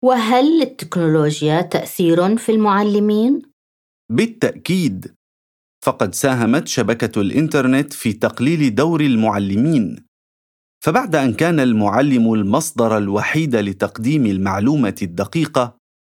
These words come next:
Speaker 2: أصبح الطلاب يعتمدون اعتمادا كاملا على شبكة الإنترنت من أجل الحصول على معلومة ما،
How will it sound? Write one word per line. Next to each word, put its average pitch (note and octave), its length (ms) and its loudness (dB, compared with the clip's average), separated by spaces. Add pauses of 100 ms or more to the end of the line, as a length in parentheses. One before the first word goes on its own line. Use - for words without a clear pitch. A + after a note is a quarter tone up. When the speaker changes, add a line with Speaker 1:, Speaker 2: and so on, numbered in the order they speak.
(340)
Speaker 2:
أصبح G2+ 420 -4
الطلاب C3 580 0
يعتمدون G#2+ 800 0
اعتمادا A#2 920 0
كاملا B2 680 0
على G2+ 300 0
شبكة B2 540 -2
الإنترنت C#3+ 720 -2 (560)
من A#2 100 2
أجل D3+ 220 0
الحصول C#3 500 -2
على A#2+ 280 2
معلومة G#2+ 560 0
ما، G2 440 0